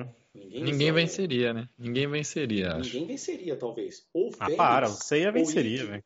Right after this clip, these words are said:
Speaker 2: o Ikki venceu o, o, o, o Shaka, porque o Shaka, tipo, foi muito no, na surpresa. Tipo, ele pegou o Shaka de surpresa e falou, "Eita, preula."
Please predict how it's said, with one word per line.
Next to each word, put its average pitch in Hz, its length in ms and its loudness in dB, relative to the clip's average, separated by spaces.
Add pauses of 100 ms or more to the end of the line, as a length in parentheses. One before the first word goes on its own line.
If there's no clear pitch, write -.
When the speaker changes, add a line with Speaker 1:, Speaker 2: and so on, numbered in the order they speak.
Speaker 2:
o 139 140 -2
Ikki 226 320 -6
venceu 185 640 -6
o, 190 60 2
o, 127 500 -2
o, 120 340 -6
o 113 40 -8
Shaka, - 560 -8 (480)
porque 131 240 -4
o 160 40 4
Shaka, 156 340 -6
tipo, - 180 -12
foi 175 140 -2
muito 180 260 -6
no, 202 100 -4
na 180 100 -4
surpresa. 180 500 -4
Tipo, - 200 -14
ele - 80 -12
pegou 135 300 -2
o 147 40 -8
Shaka 156 260 -8
de - 60 -16
surpresa 170 280 -6
e - 40 -16
falou, 175 140 0
"Eita, 403 160 -6
preula." 320 320 -2